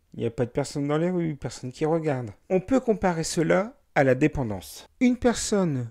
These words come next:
peut ne pas se rendre compte qu'elle a un problème jusqu'à ce que quelque chose de terrible se produise et qu'elle finisse par être arrêtée ou peut-être même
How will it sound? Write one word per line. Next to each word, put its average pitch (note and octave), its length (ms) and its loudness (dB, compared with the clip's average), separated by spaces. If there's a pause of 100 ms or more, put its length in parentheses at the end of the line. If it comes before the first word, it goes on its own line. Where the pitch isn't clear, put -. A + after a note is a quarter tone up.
(160)
peut G#3+ 200 6
ne F#3+ 160 4
pas G#3 160 0
se - 180 -6
rendre F#3 260 -4
compte - 440 -2 (100)
qu'elle D3 220 0
a C#3 60 2
un C3+ 40 2
problème D#3 580 -2 (840)
jusqu'à - 420 0
ce G3+ 260 -4
que - 160 -6
quelque G3 360 -2
chose F3 320 -4
de D3+ 80 0
terrible F#3+ 680 0 (100)
se - 180 0
produise E3+ 640 -2 (500)
et F#3 80 0
qu'elle G3+ 160 0
finisse G#3 340 -2
par E3 160 0
être - 140 -6
arrêtée E3+ 580 0 (440)
ou D3+ 40 -8
peut-être D3+ 400 -4
même F#3 300 0